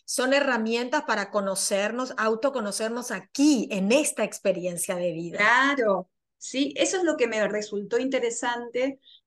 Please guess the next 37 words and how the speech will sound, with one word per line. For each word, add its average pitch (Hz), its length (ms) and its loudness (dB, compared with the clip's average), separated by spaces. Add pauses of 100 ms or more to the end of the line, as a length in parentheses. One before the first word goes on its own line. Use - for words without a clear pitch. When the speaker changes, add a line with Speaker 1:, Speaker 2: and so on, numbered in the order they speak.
Speaker 2:
que 190 100 -4
ya 214 220 2
en 226 100 -2
ese 220 220 -4
momento 208 460 0
estaba 202 380 0
presente 214 800 -2
esta 202 240 -4
línea 214 580 -2
que 185 140 -4
hoy 190 200 0
ya 202 320 0
profundiza 185 720 -6
lo 170 160 -2
que 180 100 -8
es 175 100 -14
Casa 196 340 -4
dos, 208 480 -4
Casa 202 400 -2
once, 190 280 -2
perdón, 175 360 -4
como 170 220 -2
institución 202 1000 -4
que, 165 300 -12
de 160 80 -6
aprendizaje 170 720 -4
de 170 60 -6
astrología, 220 640 -4 (680)
que 247 80 0
es 269 80 -2
esta 302 260 0
posibilidad 233 480 0
de 262 120 4
detectar 214 800 0
o 185 100 -2
de 202 160 -2
ver 220 380 2